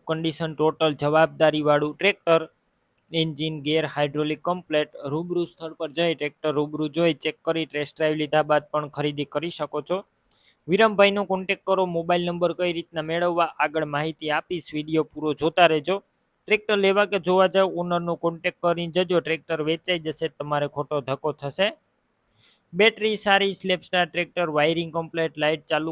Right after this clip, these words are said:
કન્ડિશનમાં, સીટ છત્રી પણ સારા, ટાયર કંપનીના નવા જોવા મળશે. આખું ઓરિજિનલ ટ્રેક્ટર, કોઈ પણ પ્રકારના ફોલ્ટ વગરનું. ડોક્યુમેન્ટ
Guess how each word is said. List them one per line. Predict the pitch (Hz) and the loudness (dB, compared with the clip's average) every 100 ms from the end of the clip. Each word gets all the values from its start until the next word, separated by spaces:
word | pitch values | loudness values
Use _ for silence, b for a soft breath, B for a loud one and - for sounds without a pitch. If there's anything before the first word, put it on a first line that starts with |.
| 160 | -6
કન્ડિશનમાં, | 160 160 156 156 156 151 156 - | -6 -8 -8 -10 -4 -4 -4 -10
સીટ | - 160 - | -10 -10 -8
છત્રી | 160 - 156 143 | -10 -8 -10 -6
પણ | 151 147 | -8 -4
સારા, | 160 160 160 - _ _ _ - | -2 0 -2 -4 _ _ _ -2
ટાયર | 139 143 143 | 2 2 0
કંપનીના | 147 147 - 151 143 135 | -6 -12 -12 -10 -8 -6
નવા | 135 143 139 139 | -6 -4 -6 -6
જોવા | 139 139 139 | -2 -2 -2
મળશે. | 139 - 156 - | -8 -10 -10 -8
આખું | 131 - 160 - | -10 -10 -16 -6
ઓરિજિનલ | 160 151 147 160 175 - _ _ _ - | -4 -4 -6 -6 -6 -10 _ _ _ -6
ટ્રેક્ટર, | 185 - - 156 190 | -4 -4 -8 -8 -4
કોઈ | 202 | -4
પણ | 185 170 | -4 -12
પ્રકારના | - - 156 156 - | -8 -4 -2 -4 -6
ફોલ્ટ | 151 143 139 | -8 -8 -8
વગરનું. | 151 160 135 165 202 _ _ _ _ _ _ _ _ _ _ _ _ _ _ _ _ _ | -2 -2 -2 -6 -10 _ _ _ _ _ _ _ _ _ _ _ _ _ _ _ _ _
ડોક્યુમેન્ટ | 139 139 139 143 139 | -6 -4 -4 -6 -8